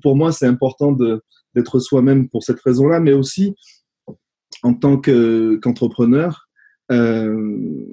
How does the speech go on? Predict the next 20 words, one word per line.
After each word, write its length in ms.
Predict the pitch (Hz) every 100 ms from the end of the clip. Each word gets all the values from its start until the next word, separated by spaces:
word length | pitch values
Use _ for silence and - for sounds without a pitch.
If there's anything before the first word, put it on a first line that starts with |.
| - _ -
on 80 | 120
ne 40 |
pense 240 | 120 120 -
plus 160 | 160
à 40 | 135
la 100 | 117
concurrence, 760 | - 123 127 113 117 123 123
à 60 | 107
la 140 | 101
crise, 380 | 101 - 127 123
à 40 | 104
ce 140 | 107
genre 160 | 107 107
de 80 | 107
choses. 400 | - 147 104 -
Il 60 |
suffit 300 | - 117 131
d'être 280 | 117 120 -
soi-même 560 | 117 127 117 135 135 123
pour, 300 | - 104 101